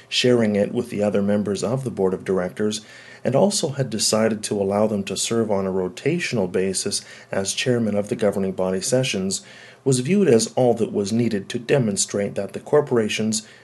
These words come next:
and their officers were in fact directed by and submissive to the governing body,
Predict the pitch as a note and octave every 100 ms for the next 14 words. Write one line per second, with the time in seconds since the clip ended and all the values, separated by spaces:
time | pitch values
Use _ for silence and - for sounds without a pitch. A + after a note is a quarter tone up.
0 | - A2 F#2 F#2+ A#2 D#3 - A2+ A2 G#2+
1 | - - - - F3+ D#3 C#3+ C3+ B2 -
2 | A2 A2+ A2+ B2 G#2+ A2+ G2+ G2+ A#2 A2
3 | G#2 G2+ - G#2 G#2+ - G2 - B2 A#2
4 | F#2+ G2+ F#2+ G2 F#2 A2 G#2+ F#2+